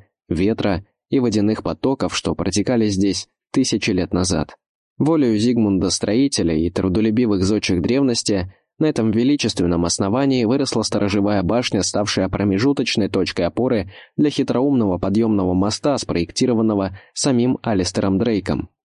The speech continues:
королевским фортификатором и главным инженером предела.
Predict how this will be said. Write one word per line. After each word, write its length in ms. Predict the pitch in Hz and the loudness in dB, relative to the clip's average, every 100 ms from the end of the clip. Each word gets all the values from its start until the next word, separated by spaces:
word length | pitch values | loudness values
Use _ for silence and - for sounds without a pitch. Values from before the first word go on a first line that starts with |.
| _ - | _ -2
королевским 520 | 131 117 95 101 87 | 0 0 0 -2 -2
фортификатором 840 | 104 98 110 127 143 147 95 78 - _ - | -2 -2 -2 0 -2 0 -2 -2 -6 _ -4
и 100 | 143 | 0
главным 380 | 143 143 123 98 | 2 2 2 2
инженером 520 | 98 107 113 98 90 | 2 2 2 0 0
предела. 560 | 113 117 107 80 76 | 0 0 2 0 -2